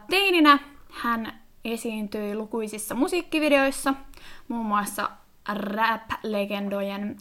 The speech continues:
M C Lytein, Heavy D:n ja The Jungle Brothersien videoilla. Sit vois myös mainita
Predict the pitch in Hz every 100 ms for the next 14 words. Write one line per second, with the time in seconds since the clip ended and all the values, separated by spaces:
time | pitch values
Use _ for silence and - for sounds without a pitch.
0 | - 214 208 202 196 202 202 202 202 196
1 | 196 196 196 139 196 104 - _ - -
2 | - - - _ - 185 185 214 208 196
3 | 208 208 196 208 233 - - - 233 -
4 | _ _ _ _ 202 196 220 185 98 71
5 | - 117 - - - _ _ _ _ _
6 | - 214 - - - _ 196 190 202 -
7 | 226 247 247 226 - 208 202 202 202